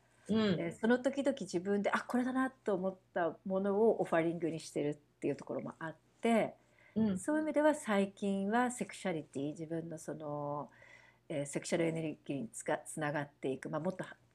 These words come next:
Speaker 2: あの、簡単な言い方したら、自分のその性器のことをちゃんと知って、そことつながっていくっていうこと、
Speaker 1: うん。
Speaker 2: 自分でもプラクティスしているから、
Speaker 1: うん。
Speaker 2: まあ、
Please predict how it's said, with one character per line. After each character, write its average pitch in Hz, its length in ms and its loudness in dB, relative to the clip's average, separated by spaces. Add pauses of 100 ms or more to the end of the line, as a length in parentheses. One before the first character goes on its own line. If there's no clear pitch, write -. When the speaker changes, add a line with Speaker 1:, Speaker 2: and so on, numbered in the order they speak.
(120)
Speaker 2:
あ 147 140 -4
の、 - 120 -8
簡 165 180 -4
単 156 140 -2
な 156 60 -4
言 151 80 -4
い - 20 -18
方 147 240 -4
し - 60 -14
た - 140 -6
ら、 202 100 4
自 156 160 -6
分 151 200 -6
の 143 120 -6
そ 156 140 -12
の 139 520 -8
性 180 360 0
器 139 140 -14
の 120 100 -6
こ 123 120 -8
と 233 140 -2
を 233 80 0
ち - 120 -10
ゃ 160 120 -4
ん 156 60 -12
と - 180 -14
知 - 180 -14
っ 139 60 -14 (240)
て、 156 340 2 (340)
そ - 120 0
こ 226 100 6
と 190 120 2
つ - 140 -12
な 160 80 -12
が 160 100 -6
っ 156 60 -8
て - 140 -10
い 170 80 -6
く - 140 -6
っ 254 40 -2
て 254 160 -4
い 175 40 0
う - 20 -8
こ 165 80 -6
と、 175 100 -10
Speaker 1:
う - 20 -6
ん。 - 20 -6
Speaker 2:
自 196 120 2
分 311 140 4
で 320 80 4
も 269 80 4
プ 208 140 -2
ラ 190 80 4
ク 185 100 -12
テ 175 100 -8
ィ - 40 -14
ス - 140 -8
し - 80 -16
て - 100 -8
い 147 40 -4
る 147 100 -8
か 135 120 -12
ら、 151 360 -4 (380)
Speaker 1:
う 202 60 0
ん。 202 140 4
Speaker 2:
ま 254 180 6
あ、 165 80 -2